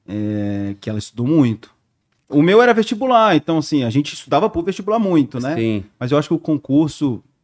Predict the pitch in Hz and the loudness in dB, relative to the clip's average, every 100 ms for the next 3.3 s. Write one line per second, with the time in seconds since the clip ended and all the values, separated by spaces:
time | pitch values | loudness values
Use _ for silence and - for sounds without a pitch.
0 | _ _ _ _ 123 113 - 170 117 110 | _ _ _ _ -14 -12 -6 -2 -2 -2
1 | 113 104 104 110 117 110 110 101 104 73 | -4 -6 -8 -8 -8 -6 -8 -8 -10 -8
2 | 95 85 98 98 - 92 98 - 110 147 | -10 -10 -12 -12 -12 -12 -12 -10 -8 -8
3 | 113 - - | -8 -12 -14